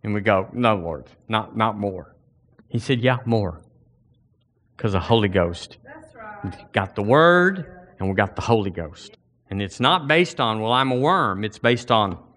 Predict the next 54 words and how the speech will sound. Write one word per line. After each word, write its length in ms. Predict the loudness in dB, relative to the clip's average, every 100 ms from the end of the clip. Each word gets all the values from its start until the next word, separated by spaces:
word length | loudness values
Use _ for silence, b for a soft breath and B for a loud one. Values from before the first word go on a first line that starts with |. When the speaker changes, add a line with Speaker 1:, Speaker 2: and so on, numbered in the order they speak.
| _ _ _ -20 -18 -4
Speaker 1:
what 240 | -4 -4
you 60 | -4
can 160 | 0
do 180 | 2 2
with 160 | 0 -2
what 260 | -4 -2
you 60 | -4
know. 320 | -2 -4 -8 -2
I 180 | 0
know 420 | 2 4 4 4 4
I'm 160 | 2
the 80 | 0
righteousness 720 | 0 0 0 -6 -8 -8 -6 -6
of 100 | 0
God. 380 | 0 0 -6 -20 b b b -2
Doesn't 200 | 2 4
mean 160 | 4
I 100 | 4
always 340 | 4 4 2 2
do 160 | 2
this 340 | 4 2 2 -2
or 80 | 0
don't 260 | 2 4
always 320 | 4 2 0
do 200 | 0 -2
that. 340 | 2 2 2 0
It 220 | -4 -2
has 260 | -2 0 2
nothing 380 | 0 2 0
to 80 | 2
do 160 | 2 2
with 180 | 2 -2
performance, 560 | -4 2 2 2 -2
has 220 | -4 -2
nothing 340 | 0 0 0 -2
to 60 | 2
do 180 | 2
with 160 | 2 0
what 220 | 2 4
I 80 | 2
do. 320 | 2 2 0 -4 B B
It 140 | -4 0
has 260 | 0 4
everything 460 | 4 4 4 4 4
to 80 | 4
do 240 | 4 2
with 160 | 0 -2
what 240 | 2 4
I 100 | 4
believe 600 | 4 2 2 2 0 -4
that 140 | -6 -2
he 180 | 2
already 320 | 4 4 2 -2
did. 340 | -4 -4